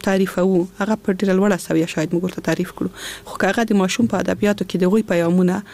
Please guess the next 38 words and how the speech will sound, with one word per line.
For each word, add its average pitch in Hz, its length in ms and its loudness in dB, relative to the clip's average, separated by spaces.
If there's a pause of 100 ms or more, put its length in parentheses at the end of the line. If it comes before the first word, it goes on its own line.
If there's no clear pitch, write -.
(360)
آه، 165 160 2
موږ 190 280 2
په 185 60 -2
کیسو - 260 -2
کې 196 140 -2
راولو، 170 360 2
یا 175 140 2
مثلاً 175 300 0
هغه 185 100 0
کیسې 185 420 -2
په 180 60 0
ماشومانه 175 440 2
ادبیاتو 175 520 0
موږ 180 80 2
ماشومانو 170 400 0
ته 165 100 -2
وړاندې 165 380 2
کړو، 175 100 0 (360)
د 185 40 2
هغوی 180 240 4
اغېز 185 240 2
به 180 100 -2
ډېر 170 120 2
زیات 165 360 -2
وي 180 100 -8
په 160 60 0
ماشوم 156 320 0
باندې، - 220 -2
د 165 60 0
ماشوم 180 320 0
په 180 100 0
عقیده 175 300 -2
باندې، 175 280 0
یا 175 120 2
ماشوم، 170 260 -2
د 175 120 2
ماشوم 170 360 2
په، 185 160 -4